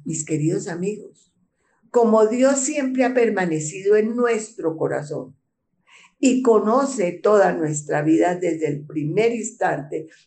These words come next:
de nuestra existencia, por eso entiende nuestro comportamiento.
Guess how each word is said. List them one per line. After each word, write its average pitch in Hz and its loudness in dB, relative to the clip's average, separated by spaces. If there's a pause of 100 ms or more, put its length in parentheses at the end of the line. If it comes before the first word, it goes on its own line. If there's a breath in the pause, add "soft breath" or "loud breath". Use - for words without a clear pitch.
de 180 0
nuestra 180 -4
existencia, - -10 (1700)
por 175 -2
eso 208 -8 (580)
entiende 180 -6
nuestro 175 -14
comportamiento. 147 -10